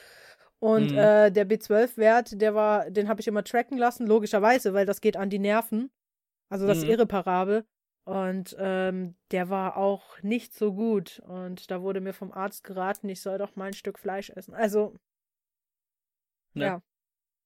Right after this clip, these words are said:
Speaker 2: Ist halt besser. Also jetzt
Speaker 1: Ich
Speaker 2: nicht
Speaker 1: war dann noch lange Zeit Vegetarier.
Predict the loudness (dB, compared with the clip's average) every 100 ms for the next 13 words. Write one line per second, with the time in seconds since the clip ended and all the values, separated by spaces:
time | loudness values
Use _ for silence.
0 | _ -8 -6 -8 -10 -14 -16 _ _ _
1 | _ _ _ _ _ -2 0 2 0 0
2 | 0 0 0 0 -2 -2 -2 -2 -2 -2
3 | -2 -4 -4 -6 -8 -6 -6 -8